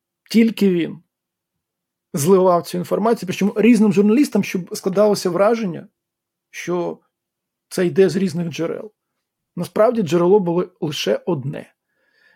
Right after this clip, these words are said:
І якщо щось з'являтиметься з приводу Мбаппе і мадридського Реала, е, можна бути певним, від кого це йде. Це не якісь там інсайдери французькі будуть розказувати. Е, власне, тому всі так були переконані, що Мбаппе переходить.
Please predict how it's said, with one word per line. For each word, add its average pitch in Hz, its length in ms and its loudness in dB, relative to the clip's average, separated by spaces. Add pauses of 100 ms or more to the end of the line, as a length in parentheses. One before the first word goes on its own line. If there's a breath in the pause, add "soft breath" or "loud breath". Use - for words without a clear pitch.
(100)
І 170 60 0
якщо 196 360 2
щось 226 260 0
з'являтиметься 190 680 2
з - 40 -10
приводу 180 400 0
Мбаппе 180 460 2
і 190 160 -6
мадридського 170 640 -4
Реала, 208 440 -2 (480 soft breath)
е, 170 120 -2
можна 175 320 -2
бути 160 260 -6
певним, 170 560 -4
від 156 160 -14
кого 170 260 0
це 160 180 -10
йде. - 280 -16 (340)
Це 185 240 2
не 165 340 2 (420 soft breath)
якісь - 280 -4
там 165 220 -2 (320 soft breath)
інсайдери 170 560 2
французькі 190 580 -2
будуть 156 300 -4
розказувати. 160 920 -4 (340 loud breath)
Е, 165 160 0
власне, 202 380 0
тому 208 300 2
всі 185 200 -6
так 165 180 -2
були 175 200 0
переконані, 247 600 -2
що - 160 -6
Мбаппе 165 340 -6
переходить. - 600 -14